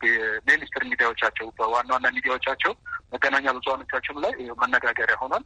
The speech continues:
ጅቡቲም ላይ እንደዚሁ ነው። ጫት ከመጀመሪያው ቀን በኋላ ከየመን ነው ጫት ማስመታት ጀምረው የነበረው። ከዛ ውጪ ወደ ጅቡቲ አሁን ጫት ያቀርቡ የነበሩት ሶስት ድርጅቶች አሉ የተፈቀደላቸው።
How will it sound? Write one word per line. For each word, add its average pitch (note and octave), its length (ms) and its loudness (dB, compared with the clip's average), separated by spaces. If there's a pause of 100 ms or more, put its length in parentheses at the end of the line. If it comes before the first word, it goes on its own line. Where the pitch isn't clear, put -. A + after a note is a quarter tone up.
ጅቡቲም D#3 360 -2
ላይ E3+ 140 4
እንደዚሁ C#3 320 -6
ነው። B2 200 -16
ጫት D#3+ 240 4 (320)
ከመጀመሪያው C3 560 -2
ቀን C3+ 160 -2
በኋላ B2+ 300 2 (260)
ከየመን D3 520 2
ነው - 100 -20 (380)
ጫት B2 220 -2
ማስመታት A#2+ 420 -4
ጀምረው B2 280 -6
የነበረው። C3 380 0 (100)
ከዛ D3 200 0 (100)
ውጪ F#3 220 -6
ወደ D3+ 260 -2
ጅቡቲ C3 280 -8
አሁን C#3 200 0
ጫት B2 200 0
ያቀርቡ B2+ 280 -2
የነበሩት B2+ 460 -4
ሶስት C3 220 -4
ድርጅቶች - 440 -8
አሉ A2 140 0
የተፈቀደላቸው። B2+ 760 -4